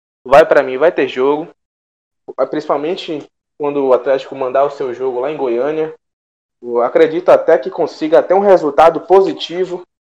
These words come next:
E aí, pra mim, vai fazer valer o fator casa que vai ser onde os gaúchos vão decidir o jogo em casa. Lembrando, Lucas, que a reclamação também foi o seguinte:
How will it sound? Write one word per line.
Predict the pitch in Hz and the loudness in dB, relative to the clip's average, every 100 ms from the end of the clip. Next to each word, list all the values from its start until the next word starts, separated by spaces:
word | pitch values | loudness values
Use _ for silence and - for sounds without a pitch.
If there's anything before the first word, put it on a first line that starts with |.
| _ _ _ _ | _ _ _ _
E | 135 | 4
aí, | 156 139 143 170 | 6 6 2 -6
pra | - 175 156 | 0 2 2
mim, | 143 147 156 - _ _ 135 | 0 -10 -14 -16 _ _ _
vai | - 151 151 | 2 2 2
fazer | 135 - 135 131 139 127 | -2 0 0 0 -4 -2
valer | 131 151 123 135 | 2 2 2 -2
o | |
fator | 139 123 135 147 - | 0 0 2 -4 0
casa | 117 120 120 127 - _ _ _ _ _ _ _ _ | 0 2 0 -8 -12 _ _ _ _ _ _ _ _
que | 143 139 | -4 4
vai | 147 143 | 4 4
ser | - 127 123 131 - - | 2 -2 -2 -4 -14 -12
onde | 147 143 | -6 -4
os | 135 | 0
gaúchos | 151 147 131 131 151 131 | 6 6 6 -2 -6 -6
vão | 151 | -6
decidir | 151 151 156 135 | -6 -8 -10 -12
o | 135 | -12
jogo | 123 131 151 | -6 -6 -6
em | 147 | -2
casa. | 117 113 104 - - _ | 0 0 -2 -14 -20 _
Lembrando, | 175 208 175 233 254 | 0 2 6 4 4
Lucas, | 165 139 135 | 0 -2 -4
que | - | -4
a | |
reclamação | 165 170 170 165 143 - 143 | -2 0 0 -2 -4 -8 -10
também | 143 135 156 | -10 -10 -8
foi | 190 | -4
o | 180 | -4
seguinte: | - 165 135 147 - | -6 -14 -14 -16 -16